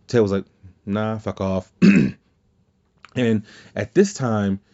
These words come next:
Ted was trying to merge with Time Warner. And Vince McMahon was trying to stop this by all,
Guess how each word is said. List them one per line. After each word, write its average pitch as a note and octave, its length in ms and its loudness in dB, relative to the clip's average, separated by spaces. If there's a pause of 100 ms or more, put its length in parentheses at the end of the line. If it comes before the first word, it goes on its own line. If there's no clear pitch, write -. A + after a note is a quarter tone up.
(240)
Ted A#2+ 220 -6
was G#2+ 120 -8
trying G#2 360 -4
to G#2 160 -8
merge F#2+ 480 -2
with F2+ 120 -8
Time F#2 400 -8
Warner. F2+ 300 -4 (1080)
And G2+ 680 -2
Vince G2 240 -8
McMahon A#2 520 -4
was G2+ 120 -8
trying F#2 340 -6
to G2 60 -8
stop F#3 380 -6
this - 360 -12
by F#2+ 140 -8
all, F#2 220 -6